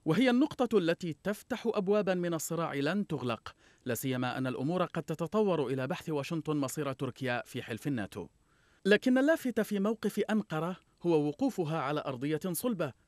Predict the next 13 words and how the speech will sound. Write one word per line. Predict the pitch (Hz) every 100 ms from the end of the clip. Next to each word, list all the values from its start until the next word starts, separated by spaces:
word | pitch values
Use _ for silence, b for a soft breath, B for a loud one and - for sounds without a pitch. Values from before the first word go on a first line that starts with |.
| _
كما | 156 135
يرى | 117 120 131
مراقبون، | 127 135 - 160 185 113 104 - B B
حيث | - 220
تتمسك | 247 233 247 269 - 180 170
بالتوجه | 151 - 160 190 156 156
للتحكيم | 151 - 147 - 196
الدولي | 151 151 151 202 214 226 B B
في | -
قضية | 185 175 220 214 190
اف | 180 202
خمسة | - 190 180 185
وثلاثين. | 165 147 165 151 - 165 113